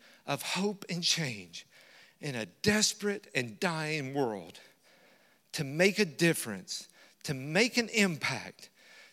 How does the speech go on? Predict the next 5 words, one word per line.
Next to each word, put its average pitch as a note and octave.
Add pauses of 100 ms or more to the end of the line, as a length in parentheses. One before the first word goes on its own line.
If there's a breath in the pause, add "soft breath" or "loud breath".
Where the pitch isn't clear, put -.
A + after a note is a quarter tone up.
(120 soft breath)
to F3+
change C#4 (380 soft breath)
radically C#3+ (320)
this F#3+
world. C#3+